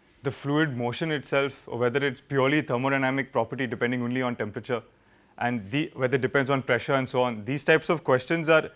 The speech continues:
still being investigated, where you need to go to the molecular level and see actually what's going on. But if you want to describe some simple problems at the macroscopic scale,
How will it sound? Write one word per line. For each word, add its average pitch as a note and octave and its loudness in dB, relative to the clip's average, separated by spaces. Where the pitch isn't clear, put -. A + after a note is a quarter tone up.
still F3 2
being E3+ 2
investigated, A#2 -4
where B2 2
you C3+ 0
need C#3 -2
to D3+ 0
go C#3 4
to C#3 0
the D3+ 4
molecular B2+ 2
level C3+ 2
and C3 -2
see C#3 -6
actually D3 -2
what's B2 2
going A2 -2
on. F2+ -12
But C#3+ 4
if D3 -4
you F3+ 4
want F#3+ 8
to G#3 6
describe E3 4
some F3 0
simple D#3+ -4
problems C3+ 0
at C3 0
the C#3+ 2
macroscopic C#3 0
scale, A#2+ -4